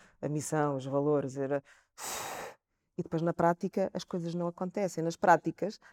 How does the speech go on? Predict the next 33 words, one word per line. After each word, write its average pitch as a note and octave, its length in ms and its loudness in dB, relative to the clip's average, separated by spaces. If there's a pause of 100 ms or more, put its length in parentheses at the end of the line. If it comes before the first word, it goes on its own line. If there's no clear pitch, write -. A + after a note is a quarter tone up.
na, E3 340 4 (240)
eh, E3+ 160 6
na F3 100 2
prática F3 380 4
eu E3+ 40 6
digo F3 120 6
alguma F3 300 2
coisa G3+ 320 2
e, G#3 100 -4 (100)
e G3+ 60 -4
tenho G3+ 240 -2
medo G#3 380 2
de F#3 100 -4
dizer F#3 320 0
alguma F#3+ 320 2
coisa G3+ 340 0
e G3+ 60 0
de G3 260 -4
sofrer G3+ 680 2 (260)
represálias. G#3 680 4
Quer D#3 80 -6
dizer, B2 60 -8
isto - 100 -16
é B2+ 40 -10
uma C3 120 -10
coisa D3 500 0
que - 140 -6
não E3+ 160 0
passa F3 340 -2
pela F#3 300 2
cabeça F#3 320 0
de F#3+ 80 -2
ninguém A3 340 4